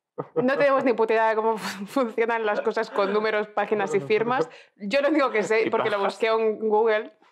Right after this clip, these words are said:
Speaker 1: es que si cobras más de veinte mil anuales, tienes que hacer la declaración de la renta. Pero aunque cobrases cinco pavos al mes y te lo pagas en dos personas,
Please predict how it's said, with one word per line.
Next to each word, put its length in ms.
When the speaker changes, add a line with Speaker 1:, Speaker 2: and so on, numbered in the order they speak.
Speaker 1:
es 200
que 140
si 300
cobras 380
más 220
de 100
veinte 560
mil 420
anuales, 720
tienes 220
que 80
hacer 180
la 160
declaración 420
de 60
la 80
renta. 320
Pero 200
aunque 220
cobrases 460
cinco 340
pavos 380
al 140
mes 440
y 140
te 80
lo 100
pagas 280
en 100
dos 160
personas, 720